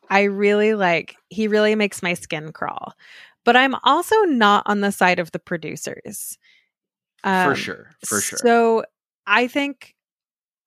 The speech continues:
Speaker 1: I think there's a little bit of valid-, of validity to, um, to his complaint about the edit. I still think he said all of those things. I still think he's a dick.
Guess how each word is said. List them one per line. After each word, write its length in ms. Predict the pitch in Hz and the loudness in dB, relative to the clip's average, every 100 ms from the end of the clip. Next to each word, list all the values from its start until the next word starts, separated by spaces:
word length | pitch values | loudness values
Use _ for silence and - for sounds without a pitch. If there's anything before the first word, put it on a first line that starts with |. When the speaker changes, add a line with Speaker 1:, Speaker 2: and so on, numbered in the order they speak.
| - | 0
Speaker 1:
I 180 | 247 | 2
think 240 | 262 294 277 | 0 -4 -2
there's 300 | 285 285 240 - | 0 0 -4 -6
a 180 | 220 233 | 0 2
little 1040 | 226 220 214 233 277 311 330 330 302 269 | 0 -4 -8 -4 2 4 6 4 4 2
bit 360 | 208 190 185 - _ | 0 -2 -2 -4 _
of 240 | 202 202 185 | -2 -2 0
valid-, 640 | 190 180 180 185 170 165 - | 2 2 2 0 0 -4 -2
of 160 | 202 185 | 0 2
validity 840 | 190 185 180 170 170 165 180 175 _ _ - _ _ _ - | 2 2 0 -2 -4 -4 -6 -8 _ _ -20 _ _ _ -10
to, 720 | - 214 190 185 185 185 - _ _ | 0 4 4 4 0 -2 -6 _ _
um, 520 | 190 180 175 165 170 - _ - - | 0 2 2 0 -8 -14 _ -18 -2
to 200 | 226 214 | 4 4
his 220 | 220 208 | 4 2
complaint 500 | - 214 - 180 - | 0 -4 -2 -4 -2
about 260 | 185 175 165 | 0 0 0
the 100 | 180 | -4
edit. 300 | - - - - - - | -6 -6 -8 -12 -20 -12
I 120 | - 185 | -4 -4
still 280 | - 196 | 2 2
think 240 | 202 247 247 | 4 0 0
he 120 | 277 | -2
said 200 | - 202 | 2 4
all 160 | 190 185 | 6 4
of 80 | |
those 220 | 180 185 - | 0 -4 -2
things. 340 | 180 175 175 | -2 -2 -6
I 100 | - | -8
still 220 | 170 - | -6 -6
think 220 | 160 170 - | -4 -6 -8
he's 160 | 170 | -6
a 60 | 175 | -6
dick. 420 | 160 - - - | -4 -6 -6 -12